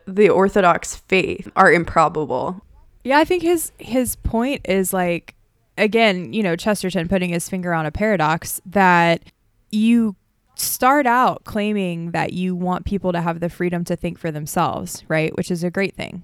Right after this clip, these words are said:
Speaker 2: Like,
Speaker 1: Mm-hmm.
Speaker 2: people should think for themselves. Um, but the problem is the peop-, the same people who often advocate for this, um, end up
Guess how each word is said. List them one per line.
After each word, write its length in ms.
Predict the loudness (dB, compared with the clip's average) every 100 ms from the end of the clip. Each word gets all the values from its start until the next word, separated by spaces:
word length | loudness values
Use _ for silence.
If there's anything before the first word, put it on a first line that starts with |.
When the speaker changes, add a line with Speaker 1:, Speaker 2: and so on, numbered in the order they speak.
| -8
Speaker 2:
Like, 180 | -4 -4
Speaker 1:
Mm-hmm. 60 | -4
Speaker 2:
people 200 | -6 -4
should 220 | -4 -4
think 200 | -8 -10
for 100 | -14
themselves. 600 | -12 -12 -10 -8 -10 -14 _ _ _ _ -8
Um, 580 | -4 -4 -4 -6 -12 -18 _ -8
but 440 | 0 0 0 -4 _ _ _ _ _ _ _ _ -14
the 100 | -12
problem 500 | -4 -2 0 -2 -4
is 500 | -4 -4 -6 -8 -16 _ _ _ _
the 260 | -20 -18 -18
peop-, 420 | -6 -4 -4 -6
the 100 | -6
same 240 | -2 -2 -2
people 400 | -4 -2 -2 0
who 580 | 0 0 -2 -4 -6 -8 -4
often 920 | -2 -2 -4 -8 -6 -8 -12 -16 -18 _ _ _ _
advocate 560 | -2 -2 -2 -4 -4 -6
for 180 | -6 -6
this, 540 | -4 -6 -6 -12 -18 _ _ _ _ _ -8
um, 540 | -4 -4 -6 -10 -16 _
end 300 | -2 -2 0
up 380 | 0 0 -2 -8